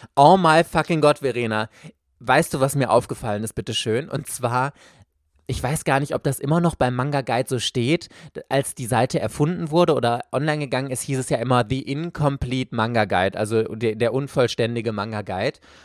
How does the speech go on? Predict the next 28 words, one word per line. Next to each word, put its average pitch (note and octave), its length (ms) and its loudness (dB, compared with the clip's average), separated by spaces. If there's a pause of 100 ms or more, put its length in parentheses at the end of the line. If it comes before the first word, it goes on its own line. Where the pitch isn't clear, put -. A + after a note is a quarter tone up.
(400)
Und C3+ 380 2 (760)
lustigerweise, C#3 800 2
ich B2+ 140 -10
hab - 120 -8
in C3 100 -8
meinem C3 200 -2
Leben D3+ 300 -2
noch C3 220 -6
keinen F3 420 -4
einzigen C#3+ 480 -4
Manga D3 480 -2
gefunden, D3 800 -4
den C3+ 180 0
es - 200 -10
dort C3 260 4
nicht B2+ 240 -4
gibt. - 380 -8 (920)
Und C#3+ 160 0
jetzt B2 220 0
hab G2+ 140 -2
ich G#2 220 -6 (600)
I C3+ 140 4
Love E3+ 340 -2
Halloween, A#2+ 560 -2 (340)
gibt C#3+ 220 -4
es - 120 -6
dort G2 240 -4
nicht. G2+ 300 -8